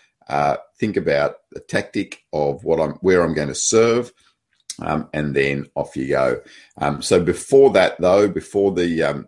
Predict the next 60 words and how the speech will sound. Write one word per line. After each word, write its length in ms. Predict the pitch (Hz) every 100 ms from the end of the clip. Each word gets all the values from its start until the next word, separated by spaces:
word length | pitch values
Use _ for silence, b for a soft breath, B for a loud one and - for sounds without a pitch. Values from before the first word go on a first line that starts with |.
| -
the 320 | - 76 71 -
bouncing 360 | 85 87 - 82
on 140 | 78
the 160 | 78 -
table, 460 | - 90 101 101 b b b -
you 80 | 82
know, 100 | - -
when 200 | 110 101
you 80 | 85
go 160 | 92
and 180 | 87 82
get 240 | - -
the 60 | -
ball, 420 | 85 62 104 127
you 80 | -
can 140 | - 87
also 340 | 87 - 78
develop 440 | 76 73 76 78
a 100 | 78
routine 540 | 76 76 71 - 82 73
of 120 | 71
what, 180 | 76 - -
of 140 | 76
what 220 | 80 - 87
you 100 | 73
do. 240 | 80 73
So 180 | - 73
while 340 | 85 98 101
you're 120 | 92
walking 420 | 82 95 95 87 76
around, 400 | 80 101 131 127 _ _ _ _ - -
uh, 100 | 80
you 140 | 80
know, 100 | 80
you 100 | 80
can 120 | 78 85
take 220 | 85 -
some 160 | 82
nice 220 | 80 82 -
deep 360 | - 82 -
breaths. 380 | 85 85 - - B _
You 180 | 87 95
might 240 | 90 -
use 220 | 80 78 71
that 260 | - -
time 320 | - 85 82 78
to 140 | 73
think 260 | - 90 80
about 340 | 73 73 -
the 80 | 80
tactic 520 | - 85 - - -
that 140 | 78
you're 80 | -
going 120 | 78
to 60 | 73
use 480 | 73 82 82 76 b b _
for 100 | 76
the 80 | 76
next 320 | 76 - -
point. 360 | - 80 101